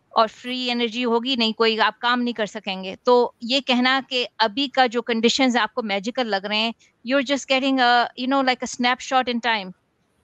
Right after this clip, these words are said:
हमेशा नहीं थे perfect, अब, अब हैं। हो सकता है कि कोई जो universal laws अगर ऐसे नहीं होते तो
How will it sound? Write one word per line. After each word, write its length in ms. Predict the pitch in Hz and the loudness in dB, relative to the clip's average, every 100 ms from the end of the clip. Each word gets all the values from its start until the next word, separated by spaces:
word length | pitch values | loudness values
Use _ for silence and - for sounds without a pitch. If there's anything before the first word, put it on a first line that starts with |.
| _ | _
हमेशा 420 | 240 240 262 - 302 | 0 2 2 0 -2
नहीं 240 | 240 285 | -2 -6
थे 200 | - 277 | -4 -4
perfect, 600 | 269 _ 254 240 - - - _ _ _ _ - | -4 _ -4 -2 -6 -8 -20 _ _ _ _ 0
अब, 240 | 240 208 - _ _ _ - | 0 -2 -20 _ _ _ 0
अब 180 | 247 233 254 _ - | 2 2 -4 _ -8
हैं। 400 | 247 262 262 262 _ _ _ _ _ - | -2 0 0 -4 _ _ _ _ _ 0
हो 100 | 294 | 2
सकता 340 | - 311 - | 2 0 0
है 80 | 320 | 0
कि 120 | 294 | 0
कोई 480 | 262 - 247 277 302 | -4 -4 2 2 2
जो 180 | 247 269 | 2 2
universal 460 | 254 254 247 247 | 2 0 0 -2
laws 300 | 262 233 240 | 0 2 2
अगर 160 | 247 240 | -2 -4
ऐसे 300 | 220 233 269 | -4 -4 -2
नहीं 300 | 247 220 277 | -2 0 0
होते 320 | 262 254 269 | 2 2 2
तो 420 | 262 254 247 226 | 2 2 2 0